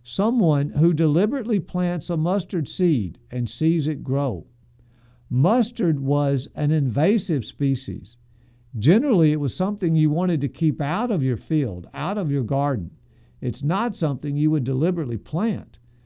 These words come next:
Mustard was known for being invasive.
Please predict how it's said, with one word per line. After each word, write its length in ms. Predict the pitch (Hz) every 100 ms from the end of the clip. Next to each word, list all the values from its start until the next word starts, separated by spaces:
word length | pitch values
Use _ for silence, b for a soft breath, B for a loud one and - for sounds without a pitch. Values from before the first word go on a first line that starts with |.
| b b
Mustard 600 | - 123 196 220 - 240
was 260 | 139 156 104
known 540 | 131 143 190 208 156
for 180 | 123 127
being 300 | 117 151 147
invasive. 640 | 127 113 131 170 165 90